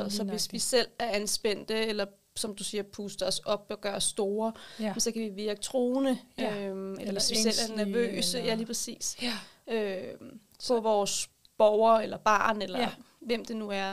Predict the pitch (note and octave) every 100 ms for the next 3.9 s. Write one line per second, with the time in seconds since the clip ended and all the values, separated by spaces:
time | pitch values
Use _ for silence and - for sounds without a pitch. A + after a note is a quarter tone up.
0 | G3 G#3 G3 G3+ G3+ - G#3+ A3+ C4+ B3+
1 | A3 A3+ G3+ - G#3 G#3+ A3+ G3+ G3 D#3
2 | - - - - G3 F3+ F3+ - _ _
3 | _ - - G#3 G3+ F3 E3 D#3+